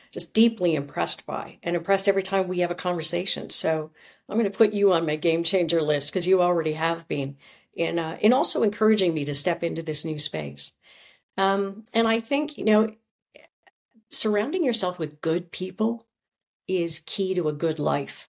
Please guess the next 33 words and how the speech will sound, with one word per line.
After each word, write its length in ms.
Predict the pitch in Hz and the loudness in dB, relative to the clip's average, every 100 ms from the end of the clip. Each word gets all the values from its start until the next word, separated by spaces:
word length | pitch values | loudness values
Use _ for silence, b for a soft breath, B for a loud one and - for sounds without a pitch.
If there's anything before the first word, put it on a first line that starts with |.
| _ _ _ _ | _ _ _ _
Whether 320 | - 180 180 180 | 0 2 2 2
those 300 | 180 196 214 | 4 4 4
are 60 | |
the 80 | 214 | 2
people 320 | 208 196 190 | 0 0 0
you 180 | 175 156 | 0 -2
work 340 | 143 160 190 | -2 -2 -2
with 300 | - 156 156 | -2 -2 0
or 80 | 175 | -4
the 100 | 160 | -6
people 320 | 156 190 190 190 | -6 -4 0 0
that 100 | 180 | -2
you 120 | 170 | -4
choose 280 | - 185 175 | -2 -2 -2
to 100 | 165 | -4
spend 240 | - 165 | -4 -4
your 100 | 156 | -4
time 300 | - 180 170 | -8 -6 -6
with 160 | 160 151 | -6 -6
outside 580 | 160 - - 170 170 | -4 0 0 0 -2
of 140 | 165 135 | -4 -8
work, 400 | 131 143 - _ b b b b _ | -10 -10 -12 _ b b b b _
to 120 | - | 2
me, 300 | 196 208 269 | 4 4 2
it's, 460 | - 185 185 - - | 0 -2 0 -2 -2
you 100 | 196 | -8
know, 80 | 180 | -10
crafting 540 | 175 - 214 226 247 | -4 -2 -2 -2 0
your 120 | 233 190 | 0 0
life 320 | 180 202 208 | 0 -2 -2
is 120 | 185 | -2
a 60 | 165 | 0
never-ending 920 | 165 165 175 165 165 165 165 160 | -2 0 0 0 0 0 -2 -4